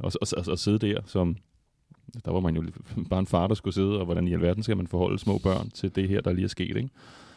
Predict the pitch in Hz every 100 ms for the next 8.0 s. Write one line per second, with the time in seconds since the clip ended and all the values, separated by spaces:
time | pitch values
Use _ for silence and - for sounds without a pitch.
0 | - _ 101 95 92 85 82 87 90 123
1 | 123 110 - 110 110 107 95 90 92 90
2 | 87 95 101 90 90 104 95 - 85 87
3 | 87 92 98 101 87 87 90 - 98 -
4 | 85 90 95 95 87 85 - _ _ 98
5 | - - 95 90 85 - 82 82 78 78
6 | 85 85 98 98 92 98 98 87 - 87
7 | 90 92 98 98 87 90 90 85 85